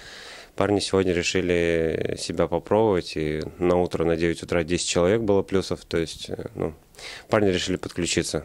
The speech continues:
Поэтому, конечно же, парни, благодарю вас за самоотдачу. Э, все, кто приехали, сегодня вам большое спасибо, не расстраивайтесь. Я буду выбивать пропуск на следующую игру.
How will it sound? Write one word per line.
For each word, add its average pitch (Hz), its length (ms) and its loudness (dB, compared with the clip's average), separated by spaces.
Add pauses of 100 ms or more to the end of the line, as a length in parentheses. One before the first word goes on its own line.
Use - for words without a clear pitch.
Поэтому, 87 320 0
конечно 90 380 -2
же, 80 420 -2
парни, 85 240 0
благодарю 85 440 2
вас 82 120 0
за 78 400 0 (260)
самоотдачу. 87 800 0 (1600)
Э, 90 200 -2
все, - 180 2
кто - 140 -2
приехали, 98 460 2
сегодня 90 340 0
вам 85 140 0
большое 85 260 -2
спасибо, 107 480 0
не 90 120 2
расстраивайтесь. 101 800 0 (180)
Я 85 140 -2
буду 85 180 -2
выбивать 85 540 0
пропуск - 340 -4
на 85 80 -4
следующую 82 520 -2
игру. 98 360 2